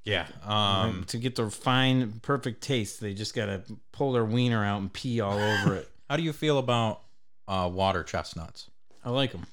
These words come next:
Speaker 1: Yeah, me too. I mean, there's no taste there. But it's
Speaker 2: No,
Speaker 1: that, like,
Speaker 2: that, that texture.
Speaker 1: that crunch.
Speaker 2: Yeah.
Speaker 1: Give me that crunch. That crunchy water, baby.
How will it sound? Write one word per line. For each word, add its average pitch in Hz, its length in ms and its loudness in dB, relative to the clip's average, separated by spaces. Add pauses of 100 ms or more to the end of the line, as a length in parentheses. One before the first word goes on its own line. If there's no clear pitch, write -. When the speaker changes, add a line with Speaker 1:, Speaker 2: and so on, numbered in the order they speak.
Speaker 1:
Yeah, 135 200 8
me 113 120 4
too. 107 340 0
I 113 100 2
mean, 120 220 4
there's 113 200 2
no 117 160 4
taste 104 420 -2
there. 78 280 -4 (220)
But 92 220 -8
it's 214 120 -2
Speaker 2:
No, 180 60 4
Speaker 1:
that, 90 240 2
like, 92 200 -4
Speaker 2:
that, 117 160 -4 (280)
that 127 160 0
texture. - 480 -4
Speaker 1:
that 101 300 -4
crunch. 110 600 -4 (220)
Speaker 2:
Yeah. 98 300 -6 (160)
Speaker 1:
Give 143 80 0
me 147 60 2
that 110 180 0
crunch. - 680 2 (220)
That 113 240 -4
crunchy 143 420 -2
water, 110 360 4
baby. 110 420 0